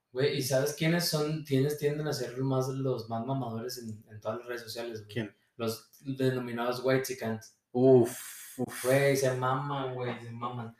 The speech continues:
Speaker 1: O sea,
Speaker 2: <laughs>
Speaker 1: güey, no sé si viste que la semana pasada hicieron un intento de, digo, yo no, yo no soy partidario de ningún partido político, güey. Yo
Speaker 2: Ajá.
Speaker 1: odio a amlo, así como odio a todos los expresidentes que hemos
Speaker 2: Sí,
Speaker 1: tenido,
Speaker 2: el
Speaker 1: güey,
Speaker 2: cambio está en uno,
Speaker 1: que son
Speaker 2: güey,
Speaker 1: unos
Speaker 2: yo creo.
Speaker 1: pendejos, güey.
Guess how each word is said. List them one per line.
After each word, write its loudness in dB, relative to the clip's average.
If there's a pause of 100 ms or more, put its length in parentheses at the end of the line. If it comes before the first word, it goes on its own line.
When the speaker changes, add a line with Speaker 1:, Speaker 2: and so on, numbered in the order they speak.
(320)
Speaker 1:
O -6
sea, 6
Speaker 2:
<laughs> 6
Speaker 1:
güey, 10
no 8
sé 6
si 6
viste 6
que 6
la 8
semana 2
pasada 2
hicieron 0
un 2
intento -2
de, -2
digo, 8
yo 6
no, 6
yo 8
no 10
soy 6
partidario 6
de -2
ningún 0
partido -4
político, -10
güey. -2
Yo 6
Speaker 2:
Ajá. 12
Speaker 1:
odio 8
a 8
amlo, 2
así 2
como -8
odio 2
a -8
todos -2
los -6
expresidentes -14
que -6
hemos -6
Speaker 2:
Sí, -12
Speaker 1:
tenido, 12
Speaker 2:
el 12
Speaker 1:
güey, 10
Speaker 2:
cambio 12
está 12
en 12
uno, 12
Speaker 1:
que 10
son 10
Speaker 2:
güey, 6
Speaker 1:
unos 10
Speaker 2:
yo 4
creo. 10
Speaker 1:
pendejos, 2
güey. 0